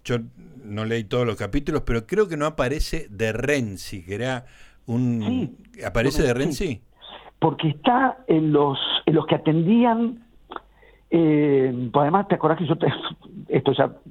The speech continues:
Speaker 2: sepan los oyentes, nos conocemos con Gustavo de hace años.
Speaker 1: <laughs>
Speaker 2: Yo trabajaba con Parnizari.
Speaker 1: Ah, claro.
Speaker 2: Entonces tenía la línea
Speaker 1: Relator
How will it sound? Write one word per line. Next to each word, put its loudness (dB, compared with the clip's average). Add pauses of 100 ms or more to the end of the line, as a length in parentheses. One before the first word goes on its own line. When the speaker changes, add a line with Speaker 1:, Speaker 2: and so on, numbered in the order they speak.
(260)
Speaker 2:
sepan 0
los 0
oyentes, 0
nos 0
conocemos 0
con -6
Gustavo 0
de 2
hace 0
años. 0 (280)
Speaker 1:
<laughs> -10
Speaker 2:
Yo 2
trabajaba 2
con -2
Parnizari. 2 (220)
Speaker 1:
Ah, -4
claro. -6 (340)
Speaker 2:
Entonces 2
tenía 4
la 6
línea 4 (100)
Speaker 1:
Relator 6